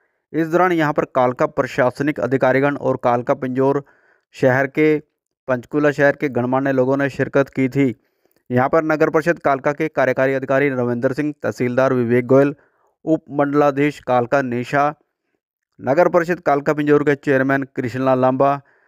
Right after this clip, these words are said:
कालका पूर्व विधायक लतिका शर्मा, नगर परिषद कालका पिंजौर के पार्षदगण, अन्य गणमान्य लोगों की मौजूदगी में नगर निगम पंचकूला मेयर कुलभूषण गोयल ने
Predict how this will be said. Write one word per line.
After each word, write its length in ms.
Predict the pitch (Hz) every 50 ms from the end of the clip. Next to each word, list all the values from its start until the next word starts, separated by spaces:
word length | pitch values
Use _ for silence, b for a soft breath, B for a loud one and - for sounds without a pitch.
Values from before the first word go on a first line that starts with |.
| _ _ _ _ -
कालका 280 | 131 131 135 135 160
पूर्व 260 | 160 160 170 170 165 160
विधायक 280 | 156 151 151 151 151
लतिका 340 | 143 131 120 127 127 135 135
शर्मा, 320 | 127 147 139 139 147 147 147
नगर 300 | 139 135 123 120 131 135
परिषद 340 | 131 139 135 131 147 135 -
कालका 320 | - 127 123 120 127 139
पिंजौर 320 | 135 143 135 135 135 135
के 80 | 131 147
पार्षदगण, 600 | 131 - 127 123 117 110 - 135 127 131 143 139
अन्य 420 | - - 127 127 127 131 131 - - _
गणमान्य 460 | - 113 110 120 127 127 131 135 139 135
लोगों 280 | 131 123 117 135 139
की 140 | 143 143 139
मौजूदगी 520 | 131 120 117 113 113 127 127 127 139 143
में 220 | 143 151 151 151 151 _ _ _ _ _ _ _ _ _ _ -
नगर 300 | - 110 120 127 139 160
निगम 260 | 165 175 175 180 175 170
पंचकूला 520 | - 151 143 139 135 - 156 156 156 156
मेयर 280 | 151 147 143 147 151 143
कुलभूषण 480 | - 143 131 123 123 127 123 143 143
गोयल 280 | 139 135 135 135 139 143
ने 200 | 151 196 -